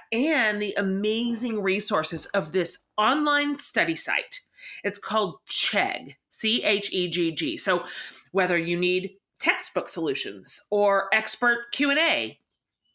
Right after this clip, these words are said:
Chegg is the leader for online study assistance. So you can tap into Chegg's massive library of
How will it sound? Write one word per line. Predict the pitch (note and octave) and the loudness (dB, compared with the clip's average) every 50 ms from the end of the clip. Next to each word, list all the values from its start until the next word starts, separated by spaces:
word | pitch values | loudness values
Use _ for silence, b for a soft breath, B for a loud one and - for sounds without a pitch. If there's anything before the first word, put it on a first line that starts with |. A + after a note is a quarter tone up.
| _ _ _ _ _ _ _ _ - | _ _ _ _ _ _ _ _ -4
Chegg | - G3 G3+ A3 A#3 A#3 A#3 | -2 2 2 2 2 2 0
is | A3+ A#3 F#3+ - - - _ | 0 0 0 -2 -6 -12 _
the | - D#3+ D#3+ D#3 E3+ G#3+ A#3+ B3+ | -8 -8 -6 -2 0 2 2 2
leader | A#3 A#3+ A#3 A3 F3 C#3 A#2+ A2+ - - _ - | 2 2 2 2 2 0 0 -2 -4 -8 _ -2
for | F#3+ E3 - - - | -2 -2 -2 0 0
online | G3 G3 G3+ G3+ G3 F#3+ F#3 F#3 F#3 F#3+ F#3 B B B - | 0 2 2 2 2 2 2 2 2 0 -4 B B B -12
study | - - - G3+ F3 D#3+ E3 D#3+ D3 - | -10 -6 -2 0 2 2 2 0 -2 -4
assistance. | - - - - - D3 - - - B2+ - - - | -8 -8 -6 -6 -4 -6 -6 -6 -6 -8 -6 -4 -2
So | - | 0
you | G3 A3 B3 | 0 2 2
can | D#4 E4+ | 2 0
tap | - - C#4+ B3 C4+ - - | 0 2 4 4 4 4 0
into | D#4 B3+ C#4 A#3+ A3 B B B B B B B B B B B | 0 2 2 2 0 B B B B B B B B B B B
Chegg's | - - A#3+ A3+ G#3+ G3+ F#3+ F3+ F3 E3+ - - - _ - | -4 0 2 4 4 4 4 2 2 -2 -6 -8 -10 _ -6
massive | F3+ F#3 G#3 B3 C4 C#4 D4+ D4 C#4 C4 A#3 - - F3+ D#3 C#3+ E3 | -4 -2 -2 -2 0 0 2 2 2 2 0 0 -2 -2 -2 0 2
library | E3+ D#3+ D#3 D3+ C3+ D#3 C#3 C3 B2+ C3 C#3 - - | 2 4 4 2 2 0 0 0 0 0 0 0 2
of | D3+ E3+ D#3+ - | 2 0 0 -4